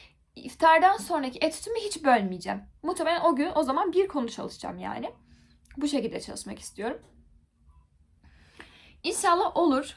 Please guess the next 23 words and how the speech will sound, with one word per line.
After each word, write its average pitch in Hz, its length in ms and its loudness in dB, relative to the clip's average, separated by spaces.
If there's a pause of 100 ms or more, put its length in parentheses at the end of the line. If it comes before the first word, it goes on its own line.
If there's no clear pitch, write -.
Hani 247 440 -6 (580)
ortalama 311 580 4
bir 370 200 2
on 339 260 8
saat - 500 -2
üstü 247 300 -4
çalışmak 196 480 -8
istiyorum. 277 360 -6
Zaten 311 400 4
eğer 294 220 6
isterseniz, 302 680 -2 (460)
eee, 254 760 -2
Ramazan'da 302 480 6
bir 294 180 4
günümü, 240 240 2
yani 214 420 -2
bir 247 160 2
günümü 302 260 2
çekmek 339 400 -4
istiyorum 196 500 -4
ben. 285 160 0 (640)
Ramazan'ı 359 440 0
ben 381 140 2